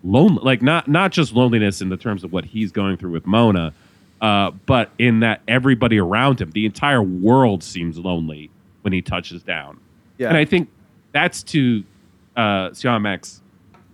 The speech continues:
Speaker 1: uh, vision, is that he can make that world, like, I guess, yes, I, I have to kind of, uh, concede that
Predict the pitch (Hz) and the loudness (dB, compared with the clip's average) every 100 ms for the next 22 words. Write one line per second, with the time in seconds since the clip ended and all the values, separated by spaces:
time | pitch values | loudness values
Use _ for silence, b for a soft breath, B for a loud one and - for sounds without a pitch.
0 | - 107 92 82 170 240 107 76 - 104 | -4 -2 -2 0 0 0 0 -8 -10 -6
1 | 120 107 - 131 - 123 101 b b - | -4 -4 -2 -4 0 0 0 b b -8
2 | 101 127 151 - - - 113 - 107 110 | 0 2 2 -2 -8 -2 -2 -2 -2 0
3 | 110 - 127 - b b - 160 135 196 | 0 0 -2 -2 b b -4 0 2 0
4 | - 143 127 - 135 127 143 170 156 135 | 0 0 0 0 0 0 0 0 0 -2
5 | 139 131 113 82 - - 104 87 - - | 0 2 2 -2 -8 -2 -2 -2 -6 -6
6 | 202 156 | -2 -2